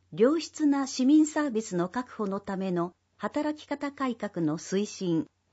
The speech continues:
職場環境の整備。中期目標、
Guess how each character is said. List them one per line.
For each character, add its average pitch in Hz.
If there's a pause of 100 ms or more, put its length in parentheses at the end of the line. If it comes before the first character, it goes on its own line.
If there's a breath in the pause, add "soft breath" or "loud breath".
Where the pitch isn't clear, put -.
職 233
場 302
環 277
境 165
の 156
整 190
備。 135 (1040)
中 285
期 294
目 254
標、 160